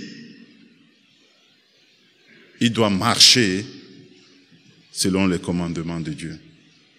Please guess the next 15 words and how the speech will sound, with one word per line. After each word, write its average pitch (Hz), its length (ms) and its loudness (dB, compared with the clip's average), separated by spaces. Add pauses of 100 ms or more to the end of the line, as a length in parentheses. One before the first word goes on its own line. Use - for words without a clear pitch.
(2250)
Comment 143 220 12
savoir 170 360 12
que 160 240 12
j'ai 151 220 12
reçu 147 300 12
l'onction 135 480 10
du 120 100 6
Seigneur, 113 560 6
l'onction 117 340 6
divine, 110 460 4 (560)
l'obéissance 113 840 6 (800)
au 110 80 -4
commandement 95 560 0
de 90 100 0
Dieu ? 85 260 -4